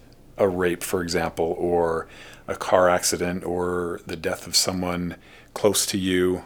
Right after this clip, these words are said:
that was unexpected. It doesn't have to be that. If you think about just being a child, you'll have traumatic events that you remember that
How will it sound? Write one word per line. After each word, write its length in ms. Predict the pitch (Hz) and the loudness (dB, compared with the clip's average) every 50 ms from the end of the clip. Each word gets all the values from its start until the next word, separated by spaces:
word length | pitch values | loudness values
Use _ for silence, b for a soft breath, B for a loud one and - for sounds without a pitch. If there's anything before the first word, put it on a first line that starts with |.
| - - - | -14 -18 -2
that 160 | - 101 90 | -2 0 0
was 140 | 95 92 92 | 0 -4 -4
unexpected. 680 | 95 92 87 - - - - 95 85 - - 85 85 90 | -4 -6 -2 -2 -2 2 2 0 0 0 -4 -6 -6 -6
It 60 | 82 | -2
doesn't 260 | 85 - 156 175 160 | 0 0 0 0 -4
have 300 | - - - 139 151 - - | -6 -4 -2 -2 -2 -2 0
to 100 | - 160 | 0 0
be 180 | 135 127 120 107 | 2 2 0 2
that. 400 | 95 104 98 80 85 - - - B B B B B B B B B B B | 2 2 2 2 0 -2 -4 -6 B B B B B B B B B B B
If 180 | - - - | -4 -2 0
you 80 | 139 147 | 0 0
think 220 | - - 165 139 | 4 4 4 4
about 380 | 147 127 117 113 113 110 110 101 | 6 8 10 10 12 10 8 6
just 260 | 104 110 101 - - | 2 -2 -2 -2 -2
being 160 | 107 104 98 | -2 -2 -2
a 60 | 98 | -2
child, 640 | 90 - - - 113 101 98 95 90 90 90 90 110 - 71 | -4 -4 -4 -2 0 2 2 2 2 2 0 -2 -6 -12 -14
you'll 320 | 117 101 101 104 101 92 | -10 -4 -2 0 0 0
have 340 | - - 110 104 101 101 98 | -2 -2 0 2 2 2 0
traumatic 540 | - - - 101 98 98 101 95 95 - - | -2 -6 -6 -4 -4 -2 -2 -4 -4 -6 -6
events 340 | 92 90 98 107 104 - - | -4 -4 -4 -4 -2 -4 -4
that 160 | - 95 95 | -4 -4 -6
you 140 | 98 101 98 | -6 -6 -4
remember 680 | 95 92 90 92 117 165 190 120 104 95 98 107 110 b b b b b b b b b b - | -4 -4 0 0 2 2 4 4 4 6 4 4 2 b b b b b b b b b b -2
that 320 | 107 110 107 - - - | 4 4 4 4 4 -6